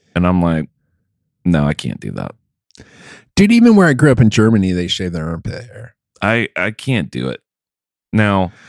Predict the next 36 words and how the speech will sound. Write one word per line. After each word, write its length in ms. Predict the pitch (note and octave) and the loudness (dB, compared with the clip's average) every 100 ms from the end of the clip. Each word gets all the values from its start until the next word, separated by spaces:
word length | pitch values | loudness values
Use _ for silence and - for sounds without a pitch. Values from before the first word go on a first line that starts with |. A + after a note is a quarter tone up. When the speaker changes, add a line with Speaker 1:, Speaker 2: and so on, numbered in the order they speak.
| _ _ _ _ - | _ _ _ _ -2
Speaker 2:
I 100 | G3 | 2
don't 240 | B3 C3+ - | 2 2 2
care, 560 | A#2+ B2 B2+ D#3+ - _ _ - - | 2 2 0 0 -4 _ _ -4 0
but 280 | A#2 - _ _ _ _ _ - | 0 0 _ _ _ _ _ -2
it's 200 | D3+ - | -2 2
rare. 500 | A#2 G2 E2 F2+ _ _ _ _ _ _ _ _ _ C3+ | 2 2 0 -6 _ _ _ _ _ _ _ _ _ 0
That's 240 | F3 - | 2 2
a 80 | B2 | 0
str-, 240 | - C3+ | 0 -2
that's 260 | A#2 D3+ B2+ | 0 0 0
a 40 | |
strong 300 | - A#2 G#2 | -2 0 0
statement, 420 | G#2 G#2+ F2+ G2 C3+ | 0 -2 -2 -2 2
even 240 | E3 C3 | 4 4
in 120 | G#2 | 4
Europe. 340 | F#2+ F#2 E2+ - - _ - | 2 0 -4 -10 -20 _ -4
Speaker 1:
I 120 | D3+ | 0
definitely 420 | E3 G3 G3 F3+ | 0 0 0 0
think 260 | D3+ E3 D#3 | 0 -2 0
that 160 | D3 C#3 | 0 0
it's 160 | - | -2
cool 360 | - D#3+ C#3+ C#3 | 2 4 4 0
and 120 | A2 | 0
do 100 | A#2 | 0
whatever 240 | A#2+ B2 | 0 0
you 140 | A2+ F2+ | 0 0
want. 340 | A2+ G2 G#2 - - - - | 0 0 -4 -8 -18 -18 -4
I'm 140 | A2+ A#2+ | 0 2
just 240 | A#2 - | 0 -2
talking 400 | A#2 G#2 G2 F#2+ | -2 0 -2 -2
about 280 | F#2 F2+ D2+ | 0 0 0
my 360 | F2+ F2 E2+ - _ _ | 0 0 -2 -6 _ _
personal 440 | - F2+ - E2+ | -2 -2 0 -2
proclivities 920 | - - F#2 D#2 D2 C#2 B1+ - - - | -2 -4 -2 0 -2 -4 -6 -10 -10 -10
about 280 | C#2+ D#2 C#2 | -4 -4 -4
attraction, 800 | - C#2 C2+ - G#1 A#1+ A1 | -6 -6 -6 -8 -10 -10 -12